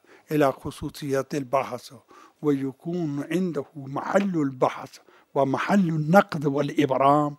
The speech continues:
يكون مميزاً عنده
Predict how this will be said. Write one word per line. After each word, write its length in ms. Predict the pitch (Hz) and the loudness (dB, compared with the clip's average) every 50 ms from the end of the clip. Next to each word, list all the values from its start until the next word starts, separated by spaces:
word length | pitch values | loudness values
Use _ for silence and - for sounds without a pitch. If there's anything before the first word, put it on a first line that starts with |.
| _ _ - - _ _ _ | _ _ -20 -20 _ _ _
يكون 540 | 160 - - - 180 180 185 175 156 143 135 | -16 -16 -12 -12 -10 -8 -8 -8 -10 -10 -10
مميزاً 840 | 139 139 143 147 165 180 170 151 160 170 156 185 175 160 151 147 156 | -10 -10 -10 -10 -10 -10 -10 -10 -10 -10 -6 -6 -6 -6 -6 -8 -10
عنده 680 | - 165 190 185 160 190 170 147 143 190 196 175 165 | -8 -6 -6 -6 -4 -4 -6 -6 -6 -8 -10 -10 -12